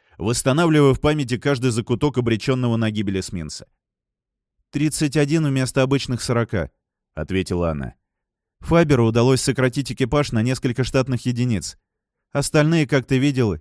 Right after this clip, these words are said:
ещё старше Хута". Бранд снова защёлкал кнопками, и на экране появилась осаждённая планета Эмри.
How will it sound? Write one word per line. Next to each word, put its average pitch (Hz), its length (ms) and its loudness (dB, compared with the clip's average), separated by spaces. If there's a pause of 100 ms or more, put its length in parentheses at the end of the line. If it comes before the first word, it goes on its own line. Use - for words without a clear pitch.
ещё 113 320 0
старше 143 360 -2
Хута". 107 360 -4 (1120)
Бранд 113 360 0
снова 123 300 0
защёлкал 113 540 0
кнопками, 98 540 -6 (340)
и 98 120 -6
на 127 160 4
экране 160 320 2
появилась 131 520 2
осаждённая 120 600 0
планета 107 420 -2
Эмри. 87 440 -8